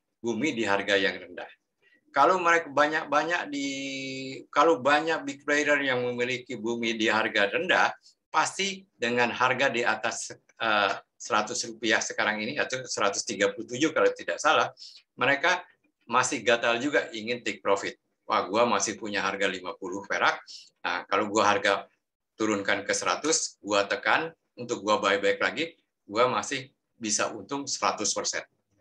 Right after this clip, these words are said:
Tetapi ada big player yang membeli di harga seratus dua puluh. Nah, kita dengan chart, dengan volume chart, itu kita bisa mengetahui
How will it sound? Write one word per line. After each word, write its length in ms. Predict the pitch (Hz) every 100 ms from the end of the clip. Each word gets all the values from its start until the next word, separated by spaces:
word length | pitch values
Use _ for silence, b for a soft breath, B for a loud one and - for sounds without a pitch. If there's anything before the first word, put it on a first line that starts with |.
| _ _ _ _ _ _ _
Tetapi 720 | - - 151 202 147 131 143 - _
ada 320 | - 117 113
big 240 | 110 113 107
player 400 | 135 180 180 127 98 101 104
yang 160 | 101 101
membeli 480 | 98 90 113 165
di 80 | 113
harga 400 | 95 90 98 117 - _ _ _ _ _ _ _
seratus 480 | - - 76 - 104
dua 240 | 107 110
puluh. 320 | 110 160 135 - _ _ _ -
Nah, 160 | -
kita 320 | - 127 214
dengan 400 | 214 170 160 156
chart, 480 | 143 - 151 101 - _ _
dengan 480 | 107 120 120 120 - - -
volume 400 | 131 135 180 185
chart, 320 | 107 92 - _ _ _ _ -
itu 240 | 110 185
kita 240 | 185 202 220
bisa 240 | 190 190
mengetahui 800 | 180 175 180 185 185 175 139 -